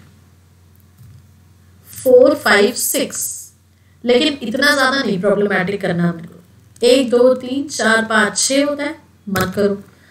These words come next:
आप simply ये देखो, ये आपके तीन है। क्यों? क्योंकि partition जब होता है तो वन, टू, तो वन प्लस टू करते हैं, उस हिसाब से यहाँ तीन है, यहाँ तीन है और यहाँ तीन है।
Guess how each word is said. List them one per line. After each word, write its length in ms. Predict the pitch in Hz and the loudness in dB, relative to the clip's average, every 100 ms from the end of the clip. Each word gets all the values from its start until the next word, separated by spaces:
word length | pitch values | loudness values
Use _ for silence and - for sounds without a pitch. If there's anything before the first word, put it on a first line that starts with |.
| - | -2
आप 180 | 233 240 | 2 2
simply 340 | - 277 277 285 | 2 0 -2 -2
ये 140 | 302 | 0
देखो, 320 | 208 180 277 - _ - | 0 0 -4 -4 _ -8
ये 300 | 208 262 294 | -2 2 2
आपके 400 | 240 226 220 277 - | 2 0 -2 -8 -8
तीन 220 | 254 220 175 | -2 0 0
है। 220 | - - - _ - - | -2 -12 -20 _ -20 -6
क्यों? 220 | 285 320 - - - - - - | -2 -2 -4 -16 -20 -20 -20 -10
क्योंकि 260 | 262 240 262 | -2 2 2
partition 520 | 220 208 220 226 277 | 2 2 2 0 0
जब 180 | 277 262 | 0 0
होता 160 | 254 269 | 2 0
है 100 | 269 | 0
तो 100 | 226 | 2
वन, 260 | 214 226 | 2 0
टू, 180 | 285 277 | -4 -4
तो 80 | 220 | 0
वन 220 | 214 202 | 0 0
प्लस 280 | 220 220 262 | -2 -2 -4
टू 80 | 254 | -4
करते 280 | 254 247 | -4 -4
हैं, 120 | 349 - _ - _ _ _ _ _ _ _ _ - | -12 -14 _ -20 _ _ _ _ _ _ _ _ -4
उस 220 | 208 214 | 0 2
हिसाब 240 | - 220 220 | 2 0 0
से 140 | 240 | 2
यहाँ 300 | 208 190 220 | 2 2 0
तीन 220 | 262 254 | -2 -4
है, 160 | 277 320 - _ _ 202 196 | -4 -6 -10 _ _ -10 -2
यहाँ 340 | 202 208 254 | 0 0 -2
तीन 280 | 262 262 277 | -2 0 0
है 120 | 320 - - | -2 -8 -6
और 180 | 269 285 | 0 2
यहाँ 260 | 240 196 175 | 4 2 0
तीन 140 | 147 | -4
है। 140 | - | -14